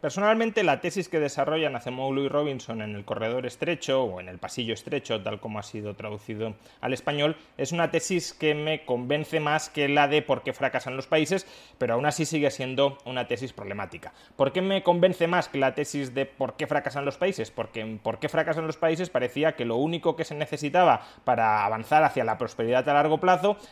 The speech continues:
es que el Estado impusiera una constitución ejemplar a una determinada sociedad y a partir de ahí, si ya teníamos instituciones políticas inclusivas,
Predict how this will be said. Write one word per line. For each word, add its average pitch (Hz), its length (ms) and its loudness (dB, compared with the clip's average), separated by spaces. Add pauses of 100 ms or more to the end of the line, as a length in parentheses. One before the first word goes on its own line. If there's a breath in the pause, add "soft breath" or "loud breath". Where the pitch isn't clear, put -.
es 160 220 2
que 185 400 6
el 135 100 2
Estado 170 400 6
impusiera 156 720 4
una 147 320 2
constitución 151 880 2
ejemplar 165 640 4
a 123 100 6
una 135 260 2
determinada 143 680 2
sociedad 196 420 4 (240 loud breath)
y 135 80 2
a 127 100 4
partir 151 280 0
de 165 80 6
ahí, 190 240 6
si 120 80 -4
ya 131 140 2
teníamos 151 420 -2
instituciones 117 540 -6
políticas 139 440 0
inclusivas, 190 600 4